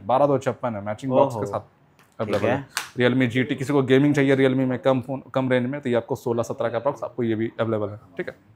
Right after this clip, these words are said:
Speaker 2: ठीक है।
Speaker 1: अब ये देखिए, Vivo, Oppo सब Samsung मिक्स है, देख लीजिए ये सारा, ये सारा इधर यहाँ से लेकर यहाँ तक आपका Oppo का सेगमेंट है, यहाँ से लेकर यहाँ तक सब Vivo का सेगमेंट है, ठीक है।
Speaker 2: जी।
Speaker 1: और ये Samsung का सारा कम रेंज का सेट है, देख लीजिए।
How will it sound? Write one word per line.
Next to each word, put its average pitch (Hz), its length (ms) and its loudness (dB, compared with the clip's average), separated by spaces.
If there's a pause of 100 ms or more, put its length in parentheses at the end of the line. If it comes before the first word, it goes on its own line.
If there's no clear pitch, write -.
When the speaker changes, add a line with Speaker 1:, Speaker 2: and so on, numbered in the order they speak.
(220)
Speaker 2:
ठीक 95 240 -12
है। 143 200 -2 (640)
Speaker 1:
अब 120 160 -2
ये 139 160 4
देखिए, 165 280 2
Vivo, 131 420 0
Oppo 139 240 -2
सब 139 180 -2
Samsung 120 320 -2
मिक्स 123 320 -4
है, 151 40 -4 (240)
देख 113 140 -4
लीजिए 127 180 -4
ये 120 100 -4
सारा, 117 280 -4 (1000)
ये 131 160 2
सारा 131 240 2
इधर 123 220 -2 (180)
यहाँ 131 160 -2
से 135 100 -8
लेकर 131 120 -4
यहाँ 120 200 -2
तक 131 160 -4
आपका 131 260 -2
Oppo 135 320 -2
का 143 100 4 (220)
सेगमेंट 135 440 -6
है, 180 160 -6 (400)
यहाँ 120 300 0
से 139 120 -6
लेकर 131 120 -2
यहाँ 123 120 -4
तक 147 160 -10
सब - 200 -8
Vivo 120 300 -4
का 107 100 -4
सेगमेंट 101 380 -8
है, 113 80 -6
ठीक 139 120 -8
है। 101 100 -14 (120)
Speaker 2:
जी। 110 280 -4 (100)
Speaker 1:
और 120 80 0
ये 123 120 2
Samsung 113 420 -2
का 117 60 -2
सारा 120 220 -2
कम 113 200 -4
रेंज 107 160 -6
का 110 80 -6
सेट 98 260 -12
है, 95 80 -10
देख 104 180 -12
लीजिए। 95 180 -10